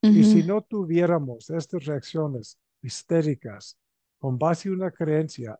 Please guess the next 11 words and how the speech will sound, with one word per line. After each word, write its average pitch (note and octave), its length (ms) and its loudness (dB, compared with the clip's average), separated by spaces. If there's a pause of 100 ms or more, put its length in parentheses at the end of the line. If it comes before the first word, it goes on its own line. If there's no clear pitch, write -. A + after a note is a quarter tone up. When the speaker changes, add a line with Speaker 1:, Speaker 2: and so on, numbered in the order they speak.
Speaker 1:
en C#3+ 160 -6
una E3+ 240 -4
circunstancia D3+ 1160 -8 (580)
que C#3+ 160 0
no E3+ 300 -2
se - 320 -4 (160)
presta E3+ 680 -2
a D3+ 220 0
este, F#3 300 -4 (800)
esta D#3+ 340 -2
creencia, D#3 580 0